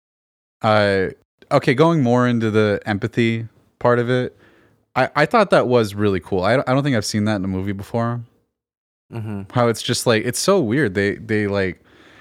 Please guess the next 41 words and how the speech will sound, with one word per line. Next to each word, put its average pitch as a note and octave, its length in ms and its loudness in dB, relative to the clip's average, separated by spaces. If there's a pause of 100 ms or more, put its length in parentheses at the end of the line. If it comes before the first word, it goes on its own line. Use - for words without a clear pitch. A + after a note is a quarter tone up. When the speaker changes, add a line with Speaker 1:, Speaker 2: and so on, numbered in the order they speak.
(100)
Speaker 1:
and C3+ 160 2
it's D3 100 -6
part D3 240 0
of C#3+ 60 -2
the C#3 80 2
whole, C3 340 0
like, G#2 160 -2 (280)
we're A#2 220 2
all B2+ 200 2
part B2 220 0
of A2+ 60 -2
the G#2+ 60 -2
same G#2+ 260 -2
thing, F#2+ 300 -2
right? F#2+ 220 0
I G#2 60 0
think C#3 180 -2
they C#3+ 100 2
go A#2+ 240 2
into, A2 140 0
like, G#2 280 0
how, G2 340 0 (1040)
uh, F#2+ 420 0 (200)
is C#3+ 200 2
it, - 240 -4
okay, C3+ 320 0
I, B2 160 0
I C3 80 0
could D#3+ 160 -2
be C#3 100 0
wrong. G2+ 260 0
I G2 40 -2
might G2+ 100 -2
have G2+ 80 -2
misheard F#2+ 420 -4
this. G#2 300 -2 (200)
Didn't C#3+ 260 0
they E3 160 0
say C#3+ 320 2
that, B2+ 260 0 (800)
uh, F#2+ 440 0